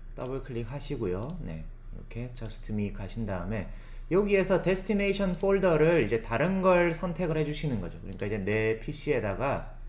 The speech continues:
뭐 예를 들어서 이제 C 드라이브에 여기에다가 뭔가 이제 새 폴더를 하나 만듭니다. 여기다가 그냥 C 드라이브 밑에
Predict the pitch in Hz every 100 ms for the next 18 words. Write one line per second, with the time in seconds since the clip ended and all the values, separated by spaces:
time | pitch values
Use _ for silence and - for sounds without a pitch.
0 | - - - 101 98 107 101 98 92 95
1 | 147 147 139 120 95 92 113 180 - -
2 | - - - 139 143 156 139 135 185 208
3 | - - - - 139 156 156 147 123 123
4 | 214 214 - 214 202 185 185 170 165 151
5 | 104 110 123 120 87 101 110 98 110 120
6 | 151 139 117 220 202 202 185 170 104 -
7 | 175 220 -